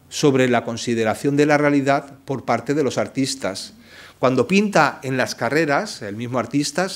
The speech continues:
el mismo artista, Degas, lo que hace no es más que reflejar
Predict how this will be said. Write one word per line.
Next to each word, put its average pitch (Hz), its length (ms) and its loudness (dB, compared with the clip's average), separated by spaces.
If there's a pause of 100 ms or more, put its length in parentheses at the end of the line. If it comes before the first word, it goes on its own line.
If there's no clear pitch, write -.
(380)
el 110 180 -2
mismo 135 240 0
artista, 170 440 -2
Degas, 131 380 0 (320)
lo 135 180 0
que 160 160 0
hace 214 480 -2 (460)
no 156 280 4
es 233 200 2
más 170 280 2
que 143 420 2 (160)
reflejar 147 840 -2